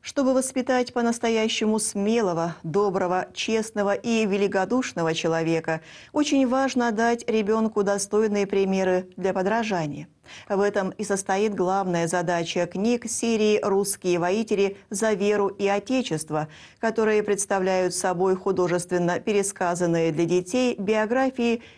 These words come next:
известных русских полководцев, флотоводцев и правителей. Как отмечают издатели,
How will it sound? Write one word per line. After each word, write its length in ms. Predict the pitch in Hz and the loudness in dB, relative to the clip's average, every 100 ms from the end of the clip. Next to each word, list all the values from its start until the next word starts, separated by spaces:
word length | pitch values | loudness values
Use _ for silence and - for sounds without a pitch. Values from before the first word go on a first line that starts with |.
| _ | _
известных 540 | 233 233 294 294 247 240 | -2 2 0 2 0 2
русских 580 | 233 220 - 220 214 - | 0 0 -2 -2 -2 -6
полководцев, 840 | - 294 269 160 180 214 - 185 180 - _ | -4 -2 0 0 0 0 0 -2 -2 -16 _
флотоводцев 920 | - 185 165 151 160 170 170 170 165 _ _ - | -2 -2 0 -2 0 -2 -2 -2 -4 _ _ -6
и 100 | 277 | -4
правителей. 680 | - 170 151 - 139 - - _ _ _ _ _ - - - _ | -2 0 -2 -2 -8 -10 -14 _ _ _ _ _ -20 -20 -20 _
Как 200 | - 262 | -4 -2
отмечают 580 | 254 254 233 247 226 220 | 0 0 0 0 0 2
издатели, 720 | 226 196 214 226 220 175 175 | 0 2 0 0 2 2 0